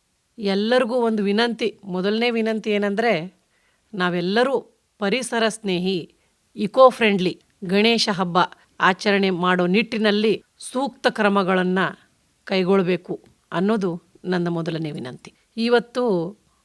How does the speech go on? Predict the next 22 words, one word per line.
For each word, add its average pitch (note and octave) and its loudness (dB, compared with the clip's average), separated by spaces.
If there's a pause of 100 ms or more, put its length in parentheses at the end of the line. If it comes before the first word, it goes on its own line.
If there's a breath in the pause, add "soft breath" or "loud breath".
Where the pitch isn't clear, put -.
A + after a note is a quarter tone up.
(200)
ಏನಾಗ್ತಾ A3 4
ಇದೆ G#3 4
ಅಂದ್ರೆ, F#3+ -2 (360)
ಹಬ್ಬ G3 0
ಆಚರಣೆ A#3 2 (720)
ಮಾಡ್ತಾ G3+ 4
ಮಾಡ್ತಾ G3+ 2 (240)
ನಾವು G3 0 (220)
ಪರಿಸರಕ್ಕೆ A3 0 (360)
ಮಾರಕವಾಗ-, F#3+ 4
ಆದಂತಹ F#3+ 0
ಕೆಲವೊಂದು F#3 0 (920)
ಕೆಲಸಗಳನ್ನು G#3+ 4
ನೋ-, G3 0
ಗೊತ್ತಿದ್ದೋ G#3+ 4
ಗೊತ್ತಿಲ್ದೆಯೋ G#3 4
ಮಾಡ್ತಾ D#3+ -4
ಇದ್ದೀವಿ. - -16
ಶಾಸ್ತ್ರ A3+ 4
ಏನ್ A3+ 2
ಹೇಳ್ತದೆ F3 0
ಅಂದ್ರೆ, F#3 -4